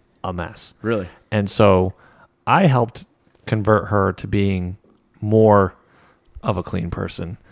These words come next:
Speaker 1: But her lack of picking up has rubbed off on me. And so we've met in this, like, weird middle ground. So now it's like, I'm way lazier with picking stuff up sometimes. And so we just leave stuff. And then it just,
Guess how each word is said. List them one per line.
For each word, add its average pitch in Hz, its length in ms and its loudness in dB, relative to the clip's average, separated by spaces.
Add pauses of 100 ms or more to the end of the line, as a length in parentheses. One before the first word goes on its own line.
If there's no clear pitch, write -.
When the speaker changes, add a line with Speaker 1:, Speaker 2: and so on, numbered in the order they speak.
(340)
Speaker 1:
But 98 240 -4
her 127 640 0 (460)
lack 107 400 0
of 92 380 -4 (320)
picking 92 340 -6
up 87 320 -6
has 98 180 -6
rubbed 92 280 -2
off 90 240 -4
on 87 160 -6
me. 90 340 -4 (300)
And 107 160 -6
so 104 100 -2
we've 101 220 -2
met 120 260 0
in 110 140 -2
this, 104 200 -4
like, 98 160 -4
weird 95 260 -2
middle 92 240 -2
ground. 87 380 -6
So - 100 -8
now 95 280 -2
it's 95 160 -10
like, 92 260 -6 (520)
I'm 110 200 -2
way 92 220 0
lazier 95 540 -2
with 123 180 -2
picking 127 260 -2
stuff 127 240 -6
up 135 180 -4
sometimes. 135 680 -4
And 98 200 -8
so 101 100 -2
we 101 160 -2
just 95 220 -2
leave 95 280 -2
stuff. 98 380 -10
And 101 140 -4
then 98 120 -2
it 90 120 -6
just, 95 240 -12